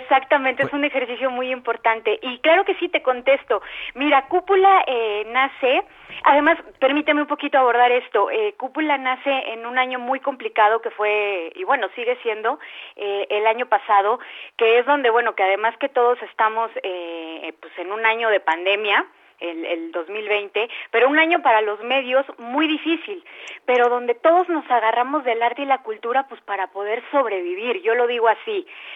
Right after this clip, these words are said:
Speaker 1: Entonces, en el Heraldo, junto con Moss Media Group, nos planeamos, nos, nos, nos proponemos, pues poner a la cultura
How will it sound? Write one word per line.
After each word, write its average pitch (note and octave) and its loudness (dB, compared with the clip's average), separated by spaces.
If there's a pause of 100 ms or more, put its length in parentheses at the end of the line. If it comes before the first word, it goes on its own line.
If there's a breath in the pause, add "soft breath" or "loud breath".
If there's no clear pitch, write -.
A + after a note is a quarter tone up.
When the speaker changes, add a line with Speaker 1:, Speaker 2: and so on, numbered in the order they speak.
(140 loud breath)
Speaker 1:
Entonces, C4 -2
en A3+ -8
el G3+ -6
Heraldo, A#3 4
junto F#3 -8
con E3 -6 (280 loud breath)
Moss A#3 -2
Media B3+ 2
Group, A3+ 0 (240 loud breath)
nos A3 -6
planeamos, C4+ 2
nos, G#3 -4
nos, G3+ -4 (200)
nos F#3+ -8
proponemos, A#3+ -2 (360 loud breath)
pues B3 -4
poner C4+ 0
a F4+ 6
la F4+ 2
cultura C4+ 0